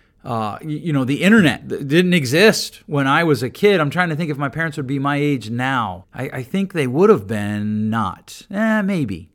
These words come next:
Yes, they would have. They would have been just a little bit, uh, when the internet actually kinda kicked off, they were my age right now. And, y-, y-, you know, with the internet, there's a lot of great things about the internet. There's a lot of great things about technology that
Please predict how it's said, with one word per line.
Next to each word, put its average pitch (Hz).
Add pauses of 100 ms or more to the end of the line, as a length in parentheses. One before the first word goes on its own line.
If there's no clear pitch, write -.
(100)
Yes, 185
they 151
would 135
have. 92
They 143
would 156
have 147
been 147
just 147
a 147
little 143
bit, 127
uh, 120
when 135
the 151
internet 226
actually 185
kinda 170
kicked 160
off, 127
they 135
were 131
my 127
age 117
right 107
now. -
And, 165
y-, 202
y-, -
you 226
know, 214
with 208
the 208
internet, 226
there's 190
a 165
lot 180
of 156
great 165
things 147
about 131
the 131
internet. 143
There's 120
a 123
lot 139
of 147
great 147
things 131
about 120
technology 110
that -